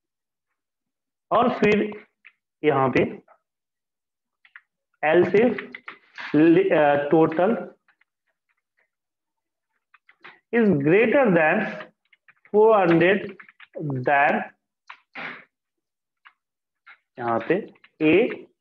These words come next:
plus, और हमने यहाँ पे else भी दिया था कि इसके अलावा, तो ये यहाँ पे, अ, हमने else, और हमने बोला था कि इसके अलावा कुछ आए तो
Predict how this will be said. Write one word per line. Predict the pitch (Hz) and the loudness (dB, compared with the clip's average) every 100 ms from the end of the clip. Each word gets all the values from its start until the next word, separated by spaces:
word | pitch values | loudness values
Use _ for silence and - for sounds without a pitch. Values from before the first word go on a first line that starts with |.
| _ | _
plus, | - 110 - - _ _ _ _ - - - _ _ 147 | -2 -2 -4 -12 _ _ _ _ -20 -20 -20 _ _ -4
और | 143 | 0
हमने | 139 139 156 | 0 2 2
यहाँ | 156 143 139 | 2 0 0
पे | 185 240 - _ _ - | -2 -2 -10 _ _ -2
else | 156 175 175 | 2 2 2
भी | 151 156 | -2 0
दिया | 156 165 160 | 2 2 2
था | 175 196 | 0 -2
कि | - 147 | 0 -2
इसके | - - | -2 -2
अलावा, | 143 135 131 135 180 - - _ - - _ _ _ _ _ _ _ _ _ _ - | 0 2 2 2 0 -4 -16 _ -20 -20 _ _ _ _ _ _ _ _ _ _ -2
तो | 139 | 2
ये | 135 | 2
यहाँ | 135 123 | 2 -2
पे, | 120 131 127 | 0 2 0
अ, | 123 | 0
हमने | 117 117 117 120 123 - - _ _ _ _ _ _ - - - _ _ _ _ _ - _ _ _ - _ _ _ | -2 -2 -2 -4 -4 -12 -20 _ _ _ _ _ _ -20 -20 -20 _ _ _ _ _ -20 _ _ _ -20 _ _ _
else, | 143 180 - - - - - _ - | -2 -2 -4 -10 -18 -20 -20 _ -4
और | |
हमने | 151 151 156 | 0 2 2
बोला | 143 143 | 2 2
था | 143 190 247 - - _ | 0 0 -2 -6 -16 _
कि | - - | -2 0
इसके | 202 - 160 | -2 0 0
अलावा | 147 147 151 | 2 2 0
कुछ | 156 - | -2 0
आए | 156 190 - - _ _ | 0 0 -2 -10 _ _
तो | - | -2